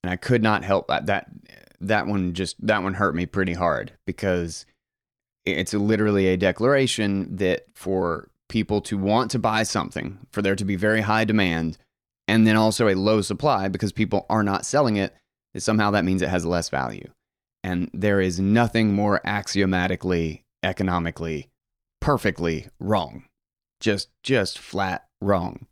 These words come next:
If you have high demand for something and few people selling it, that means it's incredibly valuable. That is the only way.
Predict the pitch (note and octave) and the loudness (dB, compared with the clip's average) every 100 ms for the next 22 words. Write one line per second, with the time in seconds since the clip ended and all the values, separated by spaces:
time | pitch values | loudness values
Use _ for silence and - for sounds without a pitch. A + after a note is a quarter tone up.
0 | _ - A2+ G#2+ F2+ A2+ B2+ B2 B2 B2+ | _ -4 0 0 0 0 2 2 2 2
1 | B2 C#3 C3 C3+ B2+ - - G2 F#2+ F#2 | 0 0 2 2 0 -2 -4 0 2 0
2 | F2+ G#2+ A2 A#2 A2+ - A2 B2 C3 - | 0 2 4 4 2 2 2 4 0 -2
3 | _ _ _ _ _ _ _ - A2 G#2+ | _ _ _ _ _ _ _ -2 0 2
4 | A#2 A2+ G#2 - G2+ G2 - G2+ F#2+ F#2+ | 2 4 2 0 0 0 0 0 2 2
5 | F2 E2+ D#2+ D2+ - A2+ G2 G2+ - A2 | 0 0 -2 -4 0 0 0 -4 0 2
6 | E3+ G#2+ F#2 - | 2 2 -2 -10